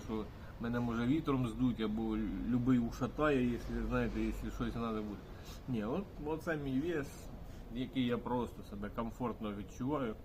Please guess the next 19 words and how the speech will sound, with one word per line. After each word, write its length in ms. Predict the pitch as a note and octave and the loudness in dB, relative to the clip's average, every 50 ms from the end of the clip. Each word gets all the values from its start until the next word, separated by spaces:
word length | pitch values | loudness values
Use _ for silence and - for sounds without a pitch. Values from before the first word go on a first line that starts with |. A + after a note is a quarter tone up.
| - - | -8 -6
У 20 | |
мене 280 | A#2+ B2 A#2 A2 G#2+ G#2 | -2 -2 0 0 0 -2
під 220 | - - C3 A#2+ - - - | -2 -2 -2 -2 -2 0 2
цю 120 | C3+ B2 | 2 4
вагу 380 | A#2+ A#2+ A#2 A2+ B2 A#2 A2 A2 | 4 2 0 0 0 -2 -2 0
накуплено 640 | A#2 B2 B2 B2 C#3 C3 G#2+ - A2+ A2 A2+ A#2+ B2 | 0 0 0 2 2 2 4 2 2 2 2 0 -2
куча 400 | - - D#3 C#3+ C#3 - A#2+ A2 | -2 -2 -2 -2 0 0 0 0
дорогих 560 | G#2+ A2+ A2 A#2 A2 A#2+ A2+ A#2 A2 - - | 2 2 2 2 2 2 2 0 -2 -2 -4
шмоток. 500 | - - D3 D3 D#3+ E3+ E3+ - - - - - - - - - - - - - - | -2 0 0 0 0 -2 -4 -6 -8 -8 -8 -10 -12 -12 -12 -12 -12 -12 -12 -8 -4
Ну, 200 | A3+ F#3+ C#3 A#2 | -2 0 2 2
я 120 | A#2 A2 G2+ | 2 2 0
ж 120 | - - | -2 -4
то 100 | - A2 | -8 -6
тоді 300 | - - A#2+ A2+ A2 G#2+ | -6 -4 -4 -2 -2 -4
схуд. 360 | - - - - - G#3 G3+ - - - - - - - - - - - - - - - - - A2+ | -4 -6 -4 0 2 2 2 0 -2 -10 -12 -12 -10 -10 -10 -10 -12 -12 -12 -14 -14 -12 -10 -8 -4
От. 260 | A2+ A2 G2+ F#2+ F#2+ - - - - - - - - - - - - - - - - - - - - - G#2 | -4 -2 -2 -4 -4 -6 -10 -14 -14 -14 -14 -16 -14 -14 -14 -14 -14 -16 -16 -16 -16 -16 -16 -14 -14 -8 -4
І 140 | A#2 A#2+ A2+ | -2 -2 0
зараз 340 | G#2+ A#2+ A#2 A2 G#2 G2 - - - - - - - - - - - - - - - - | 2 2 2 2 2 0 -2 -6 -12 -14 -14 -14 -14 -14 -14 -14 -14 -14 -14 -12 -10 -8
зможу 440 | G#2+ A2 B2 B2 A#2 G#2 A2+ A2+ | -2 0 2 2 2 2 0 -4